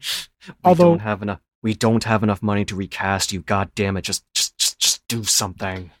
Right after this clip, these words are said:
Speaker 2: Maybe I should
Speaker 1: Grit
Speaker 2: watch,
Speaker 1: teeth.
Speaker 2: gotta watch the Lambert cut to figure out what's going on there.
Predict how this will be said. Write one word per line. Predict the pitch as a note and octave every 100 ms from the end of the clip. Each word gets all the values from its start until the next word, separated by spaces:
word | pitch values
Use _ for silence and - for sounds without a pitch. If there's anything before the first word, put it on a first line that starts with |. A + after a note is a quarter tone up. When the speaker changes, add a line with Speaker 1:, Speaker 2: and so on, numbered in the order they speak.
| _
Speaker 2:
Maybe | D3 D3 D3+
I |
should | C#3+ B2+
Speaker 1:
Grit | A2
Speaker 2:
watch, | C3 C3 -
Speaker 1:
teeth. | G2+ F#2 - -
Speaker 2:
gotta | D3
watch | C3+ C3 -
the |
Lambert | A#2+ A#2+ B2 B2 -
cut | - A#2+ -
to | - A#2
figure | - A#2+ A#2+
out | A#2+ -
what's | B2
going | - A#2+ A#2+
on | A#2+
there. | B2 B2